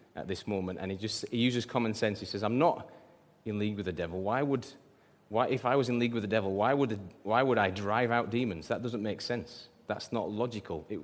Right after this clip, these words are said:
it's counterproductive for me if I was working for the devil to drive out demons. It doesn't make sense." So he uses, uses logic. And as I've looked through this chapter, Jesus uses logic. I'll say that a bit slower. Jesus uses logic quite a lot in his defense. Just very calm. "No,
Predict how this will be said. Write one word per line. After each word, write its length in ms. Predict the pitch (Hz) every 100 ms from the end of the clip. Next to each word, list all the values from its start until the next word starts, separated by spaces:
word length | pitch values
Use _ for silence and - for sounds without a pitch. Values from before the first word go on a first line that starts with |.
| -
it's 160 | 90
counterproductive 840 | - 123 131 - - 120 117 - 76 - - - -
for 100 | 104
me 380 | 107 110 107 101 -
if 140 | - -
I 100 | 101
was 120 | 101
working 280 | 120 139 120
for 120 | 110
the 80 | 98
devil 260 | 98 95
to 100 | 92
drive 280 | 95 101 101
out 160 | 98 85
demons. 300 | 95 85 85
It 80 | 87
doesn't 180 | 110
make 160 | 104 98
sense." 200 | - 98
So 80 | 113
he 60 |
uses, 360 | 123 156 139 101 - - - _ -
uses 300 | 156 160 147
logic. 580 | 151 170 120 - - - -
And 140 | 110 113
as 200 | 113 131
I've 120 | 127
looked 200 | 147 135
through 140 | 151
this 120 | 135
chapter, 260 | - 143 120
Jesus 240 | 117 160
uses 180 | 160 143
logic. 480 | 120 135 110 104 - - - _ _ _
I'll 60 | -
say 120 | 104
that 100 | 101
a 40 | 92
bit 120 | 95
slower. 280 | - 92 101
Jesus 400 | - 139 139 -
uses 320 | 120 120 104
logic 520 | 104 131 107 90 - -
quite 440 | - 127 127 - - - - _
a 60 | 92
lot 380 | 117 117 - -
in 140 | - 101
his 100 | 95
defense. 320 | 101 104 90
Just 180 | 110 -
very 180 | 135
calm. 340 | 135 - 117 113
"No, 200 | 185